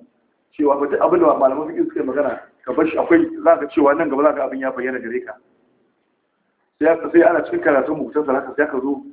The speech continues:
ka kaffin bi mar-, bi mankibin. Kamar tafi a kafara nan.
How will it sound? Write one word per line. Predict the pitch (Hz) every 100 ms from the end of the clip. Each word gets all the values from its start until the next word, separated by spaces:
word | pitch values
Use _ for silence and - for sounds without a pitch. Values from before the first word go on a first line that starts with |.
| _ _ _ _ -
ka | 127
kaffin | 175 185 - 143 127
bi | 170
mar-, | 143 131
bi | 165 - 170
mankibin. | 139 - 156 135 - - _ _ _ _ - - _ _ _ _ -
Kamar | 147 190 185
tafi | 151 - 151
a | 147
kafara | 135 156 135 123 - _ _
nan. | 135 143